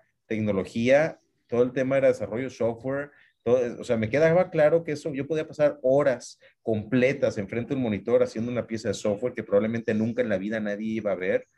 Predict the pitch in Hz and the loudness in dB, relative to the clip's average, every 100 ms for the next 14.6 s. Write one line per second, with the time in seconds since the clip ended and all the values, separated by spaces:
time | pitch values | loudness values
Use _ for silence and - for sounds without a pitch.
0 | _ _ - 120 120 - 110 - 120 135 | _ _ -2 0 0 0 -2 0 -2 0
1 | 165 139 110 - 113 110 131 143 131 143 | -4 -6 -8 -8 -8 -6 -2 0 2 0
2 | 151 147 113 101 117 151 160 _ _ _ | 0 -4 0 2 2 0 -6 _ _ _
3 | 120 107 98 101 117 165 175 - 110 98 | 0 2 0 0 0 2 0 -2 -6 -4
4 | 120 156 160 _ _ 98 98 113 110 - | -4 -4 -8 _ _ -8 -4 -4 -6 -10
5 | 117 123 131 123 123 135 110 101 117 107 | -6 -2 -2 4 2 2 -2 0 0 -2
6 | 117 117 104 127 117 107 131 131 127 113 | -6 -6 -6 -6 -4 2 2 2 -8 -4
7 | 120 127 135 - 131 127 - 156 117 104 | -4 -4 -10 -10 -12 -12 -6 -2 0 2
8 | 120 151 160 135 139 135 151 160 117 98 | 0 0 -4 -4 -6 -6 -6 -4 -2 -2
9 | 147 - 139 98 _ - - 120 120 113 | -4 -4 -4 -4 _ -8 -6 -4 -2 0
10 | 113 147 190 175 165 123 127 143 170 127 | 2 2 2 0 0 2 2 0 -2 -2
11 | - 147 170 170 160 135 110 101 117 139 | 0 0 2 -2 -2 -2 -4 -4 -4 -4
12 | 175 _ _ _ - 120 123 123 165 226 | -6 _ _ _ -10 -4 0 2 2 2
13 | 208 175 147 143 170 165 _ _ - 135 | 0 0 2 4 2 0 _ _ -2 -2
14 | 151 165 165 165 165 170 | 0 -2 0 0 0 -4